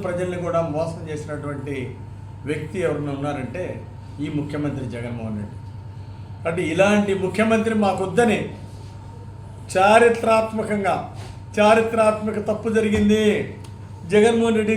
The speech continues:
గెలిపించడం, అందువల్ల రాష్ట్రం మూల్యం చెల్లించింది, ముప్పై సంవత్సరాల అభివృద్ధిలో వెనక్కిపోయింది, ఈ తప్పు భవిష్యత్తులో ఎప్పుడు జరగదని ఈరోజు ప్రజలు మాట్లాడుకుంటున్నారు. ఇంకా భవిష్యత్తులో వైఎస్ఆర్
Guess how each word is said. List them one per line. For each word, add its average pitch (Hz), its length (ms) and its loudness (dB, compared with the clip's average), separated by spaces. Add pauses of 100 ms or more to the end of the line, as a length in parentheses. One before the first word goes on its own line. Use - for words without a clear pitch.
గెలిపించడం, 208 520 4 (640)
అందువల్ల 233 400 6 (140)
రాష్ట్రం 226 440 2
మూల్యం 233 280 2 (100)
చెల్లించింది, 226 600 2 (560)
ముప్పై 226 340 4 (120)
సంవత్సరాల 233 440 2 (100)
అభివృద్ధిలో 233 460 0
వెనక్కిపోయింది, 226 720 0 (1300)
ఈ 180 40 -4 (180)
తప్పు 175 260 -4 (140)
భవిష్యత్తులో 160 600 -4
ఎప్పుడు 151 260 -10 (160)
జరగదని 151 540 -4 (420)
ఈరోజు 143 220 -4 (100)
ప్రజలు 135 240 -6 (120)
మాట్లాడుకుంటున్నారు. 120 760 -8 (680)
ఇంకా 196 140 4 (140)
భవిష్యత్తులో 233 560 4 (1400)
వైఎస్ఆర్ 233 500 6